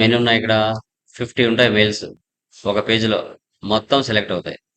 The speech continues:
డిలీట్ కొట్టామంటే మొత్తం డిలీట్ అవుతుంది ఇక్కడ. అలా ఈ విధంగా. ఓకే. మనం సెండ్ చేసిన దాన్ని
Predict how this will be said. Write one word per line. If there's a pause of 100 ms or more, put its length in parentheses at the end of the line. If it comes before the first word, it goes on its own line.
డిలీట్
కొట్టామంటే
మొత్తం
డిలీట్
అవుతుంది
ఇక్కడ. (2000)
అలా (3250)
ఈ
విధంగా. (1400)
ఓకే. (320)
మనం
సెండ్
చేసిన
దాన్ని